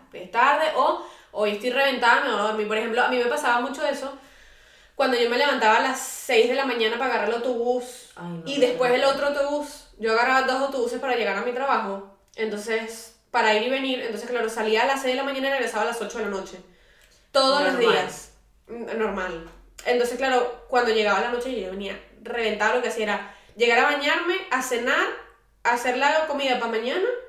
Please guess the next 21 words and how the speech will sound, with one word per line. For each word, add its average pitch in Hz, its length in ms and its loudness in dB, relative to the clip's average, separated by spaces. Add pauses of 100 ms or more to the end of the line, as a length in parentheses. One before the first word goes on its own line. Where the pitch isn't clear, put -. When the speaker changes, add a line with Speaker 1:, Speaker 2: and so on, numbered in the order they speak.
(380)
Speaker 1:
y 233 120 0
a 214 100 4
dormir. 208 380 2
O - 20 -8
sea, 247 120 -6
yo 233 120 0
los 226 80 -2
fines 277 180 -2
de 320 60 -6
semana 254 220 -2
más 285 120 -2
bien 294 140 -4
decía 302 240 -6
que 285 100 -4
no, 269 160 -4
que 262 80 -6
no 233 100 -4
quería 247 200 -2
salir 254 340 -6
porque 208 280 -8
no, 202 380 -8